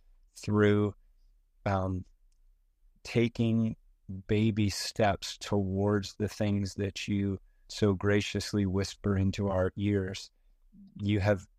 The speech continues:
you have used that to be an answer to prayer for so many people, and we're so grateful for that." And, and then it,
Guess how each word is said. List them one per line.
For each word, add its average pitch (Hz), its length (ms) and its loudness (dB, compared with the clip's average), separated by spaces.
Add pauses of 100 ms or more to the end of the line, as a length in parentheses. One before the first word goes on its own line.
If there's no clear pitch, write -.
(240)
you 104 160 2
have 95 220 -2
used 104 540 0
that 104 320 2
to - 160 -2
be 98 260 -2
an 92 140 -4 (240)
answer 107 580 -2 (120)
to 98 100 -6 (100)
prayer 95 680 0 (420)
for - 260 -2
so - 260 -2
many 101 360 2
people, 98 420 -2
and 92 100 0
we're 95 100 0
so 104 240 -2
grateful 98 500 -4
for 101 220 -8
that." 92 380 -4
And, 101 220 -4 (460)
and 110 160 2
then 117 160 2
it, - 120 -6